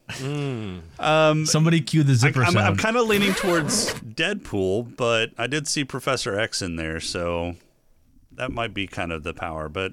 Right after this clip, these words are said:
Speaker 2: I think I'll go with Deadpool.
Speaker 1: All right. All right. I'm gonna go. I, I'm with Joe. I, I chose Domino 'cause I'm like, you can make
Speaker 3: You're so
Speaker 1: you don't
Speaker 3: original,
Speaker 1: need
Speaker 3: dude. I love your original thoughts.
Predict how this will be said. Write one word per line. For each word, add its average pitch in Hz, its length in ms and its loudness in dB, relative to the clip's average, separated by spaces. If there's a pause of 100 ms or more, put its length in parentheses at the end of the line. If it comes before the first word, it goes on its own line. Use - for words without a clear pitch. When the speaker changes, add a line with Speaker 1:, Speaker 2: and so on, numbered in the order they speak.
Speaker 2:
I 117 100 -4
think 127 160 -4
I'll 117 140 -2
go 95 160 -2
with 87 180 -6
Deadpool. 76 480 -10 (1120)
Speaker 1:
All 170 140 2
right. 202 240 0 (920)
All 123 80 -2
right. 190 240 -2
I'm 156 260 0
gonna 208 140 0
go. 160 340 4
I, 120 500 2
I'm 143 100 0
with 175 160 0
Joe. 123 480 2
I, 131 400 0
I 113 160 -2
chose 143 320 -4
Domino 104 500 -2 (460)
'cause 117 100 -10
I'm 113 120 -4
like, 117 260 -2
you 156 80 -4
can 117 180 -6
make 127 420 -4
Speaker 3:
You're 139 100 6
so 175 300 4
Speaker 1:
you 180 40 4
don't 143 160 6
Speaker 3:
original, 147 360 8
Speaker 1:
need 120 100 8
Speaker 3:
dude. 123 360 6
I 113 100 2
love 131 280 6
your 113 340 4
original 120 360 6
thoughts. - 560 -2